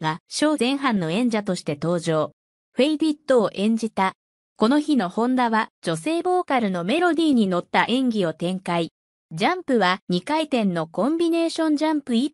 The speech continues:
本のみにとどめたものの、持ち味であるスケーティングなどを披露していった。最後のスピンには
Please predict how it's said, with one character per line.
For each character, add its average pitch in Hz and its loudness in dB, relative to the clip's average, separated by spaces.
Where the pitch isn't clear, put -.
本 233 0
の 226 2
み 302 0
に 220 0
と 156 -6
ど 180 -2
め 190 0
た 196 -4
も 190 -4
の 185 -4
の、 175 0
持 185 0
ち 349 -2
味 330 0
で 196 2
あ 190 0
る 170 -2
ス - -8
ケ 320 -2
ー 349 -2
テ - -6
ィ 339 -2
ン - -2
グ 302 0
な 240 0
ど 208 0
を 156 2
披 302 -2
露 285 2
し - -10
て 196 -2
い 196 -2
っ 165 -12
た。 170 -4
最 349 0
後 262 0
の 185 2
ス - -14
ピ 277 0
ン 262 2
に 214 2
は 165 2